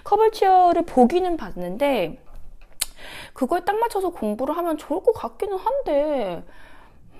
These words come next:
잘 모르겠습니다. <laughs> 거기에 딱 맞춰서 공부를 하는데 그게 집중이 될런지 그게 굉장히 불편할 텐데.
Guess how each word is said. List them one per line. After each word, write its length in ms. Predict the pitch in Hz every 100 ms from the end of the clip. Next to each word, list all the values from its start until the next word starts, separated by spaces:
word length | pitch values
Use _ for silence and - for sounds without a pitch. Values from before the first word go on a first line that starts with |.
| - - - - - - - - - - -
잘 240 | - 208
모르겠습니다. 1040 | 175 165 190 - - - 170 165 - 214 - - -
<laughs> 260 | 427 392 -
거기에 520 | - 262 285 381 381
딱 120 | 427
맞춰서 560 | 440 494 494 440 415 392
공부를 460 | - 233 262 285
하는데 320 | 311 349 370 302
그게 220 | - 254
집중이 500 | - 226 - 349 302
될런지 1120 | - 214 247 311 330 320 311 302 294 285 285
그게 200 | 277 233
굉장히 340 | 247 220 247 240
불편할 540 | 208 196 339 277 208
텐데. 500 | 294 269 220 196 190